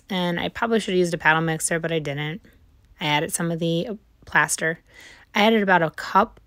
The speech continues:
of plaster to this mix. Um, actually, it might have been a cup and a half. Uh, so I had one cup resin, one cup hardener, and then one and a half cups of that, uh, plaster. I mixed it. I didn't love this color.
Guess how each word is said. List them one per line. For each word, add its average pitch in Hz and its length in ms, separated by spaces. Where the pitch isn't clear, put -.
of 254 140
plaster 302 560
to 302 160
this 294 260
mix. 311 460
Um, 180 520
actually, 208 280
it - 20
might 180 120
have 170 100
been 160 80
a 156 40
cup - 200
and 147 80
a 143 40
half. 139 420
Uh, 151 380
so 165 300
I 160 60
had 156 260
one 202 260
cup 196 280
resin, 170 580
one 160 180
cup 190 220
hardener, 156 640
and 160 160
then 151 240
one 147 140
and 143 80
a 143 40
half 135 180
cups - 360
of 143 100
that, 151 300
uh, 170 240
plaster. - 640
I 226 100
mixed 190 340
it. 196 180
I 175 140
didn't 196 260
love 165 220
this 160 160
color. 165 500